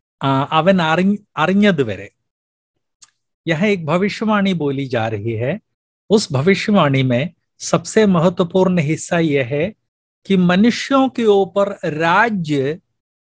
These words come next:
कौन करेगा, इसको परमेश्वर हैं जो निश्चित करते हैं।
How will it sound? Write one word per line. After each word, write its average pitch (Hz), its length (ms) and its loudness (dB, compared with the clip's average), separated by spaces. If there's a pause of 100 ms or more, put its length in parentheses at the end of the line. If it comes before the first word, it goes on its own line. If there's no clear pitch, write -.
कौन 254 380 4
करेगा, 156 760 -2 (560)
इसको 165 640 -2 (260)
परमेश्वर 175 680 -2
हैं 143 420 -6 (400)
जो 147 460 4 (140)
निश्चित 156 600 -2
करते 131 340 -4
हैं। 107 300 -8